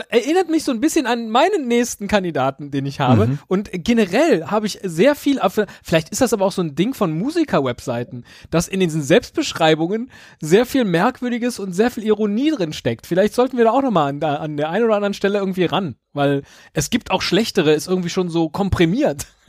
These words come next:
Speaker 1: <laughs> Irgendwie, ja, auf das das Nötigste. Äh, mein nächster Song ist Perspective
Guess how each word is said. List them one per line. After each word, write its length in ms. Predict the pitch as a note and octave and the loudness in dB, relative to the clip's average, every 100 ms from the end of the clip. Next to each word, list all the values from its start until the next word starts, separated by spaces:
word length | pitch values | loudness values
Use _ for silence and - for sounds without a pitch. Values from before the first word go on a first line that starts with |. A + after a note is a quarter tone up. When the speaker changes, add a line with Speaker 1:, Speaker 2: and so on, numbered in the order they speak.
| - - - | -10 -6 -6
Speaker 1:
<laughs> 520 | _ _ - B3+ - | _ _ -4 -4 2
Irgendwie, 540 | A#3+ F#3+ F#3 F3 D3 - | 2 2 -4 -8 -8 -6
ja, 220 | - G3+ - _ _ - D#4+ E3+ - | -4 -4 -6 _ _ -4 -2 -2 -2
auf 240 | G3 - | -2 -2
das 420 | F3+ - - - _ _ _ _ D#4+ C#4 E3 | -6 -6 -18 -18 _ _ _ _ -10 -10 -6
das 160 | F#3 | -2
Nötigste. 600 | G3+ A#3 D4+ F3 - B2+ - - - - - | 4 4 4 -2 -2 -8 -8 -18 -18 -20 -16
Äh, 100 | G#3 | -14
mein 220 | F3 G#3 C4+ | -2 0 0
nächster 280 | C#4+ C4+ | 0 0
Song 280 | - B3 A3+ | 0 2 0
ist 140 | F3 - | -2 -6
Perspective 640 | G3+ F3+ - C4+ - D3+ | -6 -6 -4 -6 -2 -2